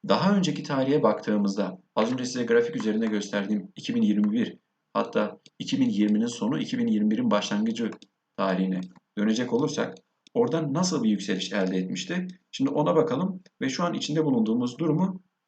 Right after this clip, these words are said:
isterseniz kısaca bir değerlendirelim tekrardan. Bakın, şu tarihlerden bahsetmiştim size. Aralığın sonu, ocağın başı.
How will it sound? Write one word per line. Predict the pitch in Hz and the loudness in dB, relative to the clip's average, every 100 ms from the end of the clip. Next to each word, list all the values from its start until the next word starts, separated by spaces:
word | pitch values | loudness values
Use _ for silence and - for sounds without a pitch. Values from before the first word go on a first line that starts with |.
| - | -10
isterseniz | 147 - 131 120 143 - | -8 -4 -4 -4 -6 -6
kısaca | - 147 254 | -4 -2 0
bir | 165 | 2
değerlendirelim | 120 113 107 101 98 95 92 | 4 6 4 0 -2 -2 -6
tekrardan. | - - 80 - - _ _ _ - | -8 -10 -10 -12 -18 _ _ _ -2
Bakın, | 92 90 - _ _ _ _ | -2 -4 -14 _ _ _ _
şu | - | -8
tarihlerden | 180 156 139 139 123 131 | 2 2 2 2 2 4
bahsetmiştim | 104 95 - 92 - - | 2 0 -4 -8 -10 -10
size. | - 113 185 - _ _ _ _ | -8 -4 -4 -6 _ _ _ _
Aralığın | 135 135 127 107 | 0 2 2 0
sonu, | - 113 185 185 - _ | -2 -2 -2 -2 -10 _
ocağın | 147 131 131 160 | -2 0 2 2
başı. | 120 - 87 | 0 0 -6